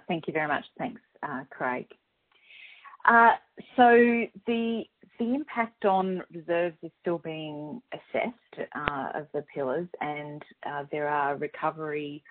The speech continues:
options or recoverability options being assessed in this, uh, next level of design refinement.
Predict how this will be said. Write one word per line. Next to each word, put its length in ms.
options 800
or 180
recoverability 720
options 540
being 220
assessed 360
in 160
this, 140
uh, 260
next 440
level 340
of 140
design 420
refinement. 720